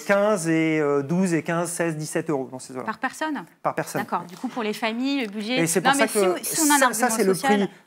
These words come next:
Speaker 1: euh, affiché. Après, je vous le dis, pour les habitants du
Speaker 2: Ah oui.
Speaker 1: territoire, pour les scolaires, il y a des prix beaucoup plus, euh, intéressants parce que c'est des équipements qui fonctionnent, qui ont un modèle d'ailleurs économique avec, euh, les jeunes et les scolaires principalement pour les faire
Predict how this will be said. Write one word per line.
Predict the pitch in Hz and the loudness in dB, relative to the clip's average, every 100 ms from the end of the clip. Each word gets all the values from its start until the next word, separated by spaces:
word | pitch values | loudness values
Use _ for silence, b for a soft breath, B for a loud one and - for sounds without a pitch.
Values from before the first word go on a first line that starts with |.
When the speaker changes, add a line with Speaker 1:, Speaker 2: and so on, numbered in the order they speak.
| - | -4
Speaker 1:
euh, | 143 143 139 | 0 2 0
affiché. | 123 - 165 202 247 | -2 -2 0 2 2
Après, | - - | 0 -4
je | 147 | -2
vous | 151 | 0
le | 202 | 2
dis, | 240 | 2
pour | - 160 151 | -2 -2 0
les | 156 | 0
habitants | 170 165 175 | 0 -2 -2
du | 160 | -4
Speaker 2:
Ah | |
oui. | 147 | -2
Speaker 1:
territoire, | 143 233 175 175 190 | 0 0 2 4 2
pour | 160 | 0
les | 147 | -2
scolaires, | - 151 190 | 0 2 2
il | 170 | 2
y | |
a | 135 | -2
des | |
prix | 135 175 | -2 -4
beaucoup | 151 - | -4 -6
plus, | 156 175 156 135 B B - | -8 -4 -4 -6 B B -4
euh, | 139 127 131 127 | -2 0 0 0
intéressants | 165 170 165 233 | 0 0 0 -2
parce | 196 - | 0 -2
que | 151 B B | -2 B B
c'est | - | -2
des | 160 160 | 0 0
équipements | 165 175 185 202 | -2 -2 0 0
qui | 202 156 | 0 -6
fonctionnent, | 160 - 175 156 - - | -6 -2 -2 -2 -10 -2
qui | |
ont | 160 | 0
un | 147 | 2
modèle | 196 214 | 2 2
d'ailleurs | 180 165 | 2 0
économique | 165 175 170 233 - | -2 -2 -2 -4 -2
avec, | 156 170 170 | -2 -2 -2
euh, | 147 139 | -2 0
les | 135 131 | 0 2
jeunes | 190 | 0
et | 196 | 0
les | 147 | -2
scolaires | - 147 170 | -2 -2 -2
principalement | 160 - 151 180 | -4 -4 -2 -2
pour | 214 160 | -2 -2
les | |
faire | 143 160 147 | -2 -4 -4